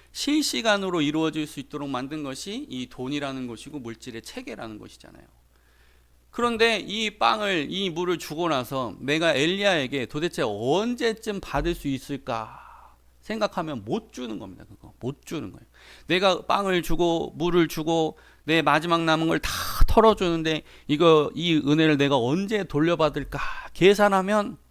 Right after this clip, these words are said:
안 되는 거예요. 그래서 우리는 상상하잖아요. 그녀가 이거를 돌려받을 것을 정말로 기-, 계산을 하고 했는지, 아니면은 이거 하-, 한 끼 더 먹고 주거나 그냥 주거나 매한가지다 그렇게 생각했을지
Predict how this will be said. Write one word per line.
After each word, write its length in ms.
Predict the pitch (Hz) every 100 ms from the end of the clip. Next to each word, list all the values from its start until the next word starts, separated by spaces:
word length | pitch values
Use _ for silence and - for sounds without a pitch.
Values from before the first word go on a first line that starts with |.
| _ _ _ _
안 220 | - 101
되는 180 | 101 -
거예요. 200 | - - _ _ _ _ _ _ _ _ _ _ _ _ _ _ _ _ _ _ _ -
그래서 580 | - 233 220 233 160 - - - - - - -
우리는 260 | - 240 233
상상하잖아요. 840 | 202 254 269 247 214 180 156 143 -
그녀가 640 | - 233 240 185 185 165
이거를 340 | 165 214 202 143
돌려받을 720 | - 208 254 262 233 226 214
것을 360 | 202 190 190 151
정말로 680 | - 214 247 240 226 202 -
기-, 140 | - _ _
계산을 680 | - 135 208 247 277 285 226
하고 360 | 214 220 214 190
했는지, 580 | 220 214 208 190 196 165
아니면은 520 | 143 190 196 190 135 - - - _ -
이거 180 | 156
하-, 260 | 156 226 202
한 220 | - 262
끼 160 | 262 185
더 200 | - 147
먹고 320 | 185 196 208
주거나 600 | 190 175 185 170 165 131 -
그냥 320 | 156 175 190
주거나 340 | 185 185 175
매한가지다 640 | 123 143 190 202 196 190 151
그렇게 240 | 196 196
생각했을지 680 | 196 233 226 - 165 202 190